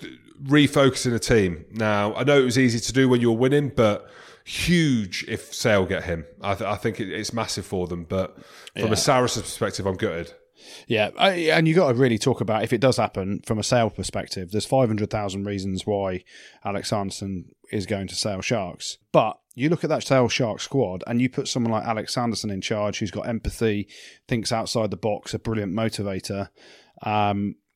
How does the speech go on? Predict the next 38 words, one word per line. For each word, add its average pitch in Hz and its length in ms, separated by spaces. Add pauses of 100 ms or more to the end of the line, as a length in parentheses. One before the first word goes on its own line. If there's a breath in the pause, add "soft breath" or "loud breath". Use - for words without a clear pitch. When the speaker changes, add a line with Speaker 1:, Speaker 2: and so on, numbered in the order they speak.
(100)
Speaker 2:
you 117 100
know, 98 200
the 117 160
impact, 120 560
uh, 82 220
just - 260
as 139 140
an 131 60
out-and-out 113 400
forwards 139 320
coach, - 500 (120)
you 101 120
know, 98 60 (300)
I 127 80
haven't 147 140
heard 135 140
anyone 120 300
ever 110 160
have 104 160
a 107 40
bad 104 200
word 104 160
to - 60
say 107 120
about 95 220
Alex 98 220
Sanderson. 117 420 (640 soft breath)
The 113 60
detail 113 480
that 98 100
he 92 60
brings 104 280
as 92 100
well. 92 420
He 180 200
could 147 320 (280)
transform 123 800
Sale 98 560